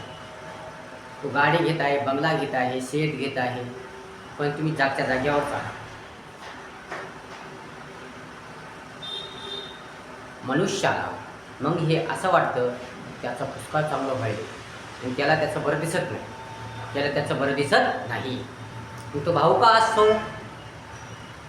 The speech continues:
भाऊ का असेना, या जवळचं कोणी नातलग का असेना, त्याचं जर चांगलं होत असेल, तर त्याचं दुसऱ्याला काय दिसत नाही, बरं दिसत नाही,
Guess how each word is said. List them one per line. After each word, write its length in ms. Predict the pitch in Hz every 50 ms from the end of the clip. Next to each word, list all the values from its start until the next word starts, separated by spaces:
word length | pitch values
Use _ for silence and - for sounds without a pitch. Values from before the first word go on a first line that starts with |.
| - - - - - - - - - - - - -
भाऊ 180 | 127 147 170
का 120 | 165 226 226
असेना, 360 | 220 220 - - 170 - - - - - - - - - - - 139
या 100 | 160 165
जवळचं 420 | 156 - 160 170 185 190 185 180
कोणी 160 | 170 190 196 190
नातलग 320 | 180 175 180 180 214 214 -
का 100 | 220 220
असेना, 280 | 220 220 208 - - - - - - - - - -
त्याचं 200 | 170 175 233 254
जर 140 | 262 269 262
चांगलं 220 | 254 240 226 220
होत 120 | 220 - -
असेल, 420 | 170 165 - 180 170 170 - - - - - - - - - - - - - - - - - - - - - - - - - - - - - - - - - - - - - - - -
तर 140 | 143 143
त्याचं 260 | - 135 131 - 135 127
दुसऱ्याला 320 | 131 123 156 143 139 139
काय 180 | 135 139 135 135
दिसत 180 | 131 - -
नाही, 120 | 160 165 165
बरं 280 | - 131 139 147 139
दिसत 300 | 139 - - 131 - -
नाही, 120 | 107 104